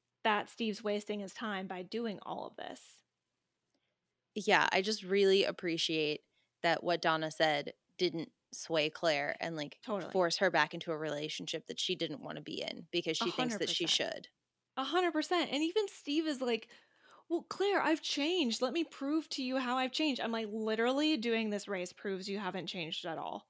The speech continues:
Speaker 1: Like, this is literally classic old Steve.
Speaker 2: Yeah. You have not changed. You've literally never changed. You are the same Steve that we saw in season one, episode one of nine oh two one oh.
Speaker 1: Yes. Hundred percent.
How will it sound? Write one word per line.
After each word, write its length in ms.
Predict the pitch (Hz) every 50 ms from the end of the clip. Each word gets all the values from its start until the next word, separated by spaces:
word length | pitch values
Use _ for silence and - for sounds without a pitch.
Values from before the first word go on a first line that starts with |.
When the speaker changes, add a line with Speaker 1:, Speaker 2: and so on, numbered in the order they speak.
| _ _
Speaker 1:
Like, 340 | - 226 220 214 - - - - - - - _
this 160 | - 262 262 294
is 140 | 311 262 247
literally 380 | 254 247 247 254 247 233 220
classic 420 | 220 - - 220 214 202 - 220 208
old 220 | 202 190 196 190 180
Steve. 500 | - - 190 180 - - - - - - _ _ _ _ _ _ _ _ _
Speaker 2:
Yeah. 260 | 269 285 208 151 - - _ _ _ _ _ _ _
You 160 | 214 214 240
have 100 | 240 226
not 340 | 240 226 214 214 208 202 -
changed. 320 | - 226 196 175 160 -
You've 180 | 185 180 170 -
literally 560 | 190 190 190 208 208 208 214 208 208 202 208 202
never 440 | 196 190 185 180 185 175 185 180
changed. 420 | 180 - - 185 180 - 165 - -
You 80 | 185 175
are 80 | 180 175
the 100 | - 180
same 400 | - - - 185 180 185 185 180
Steve 360 | - - - 202 185 175 156
that 120 | 175 165
we 100 | - 175
saw 240 | 185 - - 170 160
in 140 | 160 160 170
season 380 | - - 196 190 156 170 170 165
one, 180 | 160 156 151
episode 420 | - - 156 - 175 165 170 160 156
one 400 | 165 185 196 180 170 160 156 156
of 320 | - - 165 160 147 151 - _ _ _ _ _
nine 300 | - - 175 175 165 156
oh 60 | 160 165
two 180 | - - 160
one 140 | 147 139 123
oh. 240 | - - 76 - - _ _ _ _ _ _ _ -
Speaker 1:
Yes. 420 | 226 190 - - - - - - _ _ _ _ _ _ _ _ _
Hundred 320 | _ - 240 214 196 185 -
percent. 340 | 180 175 165 - 87 -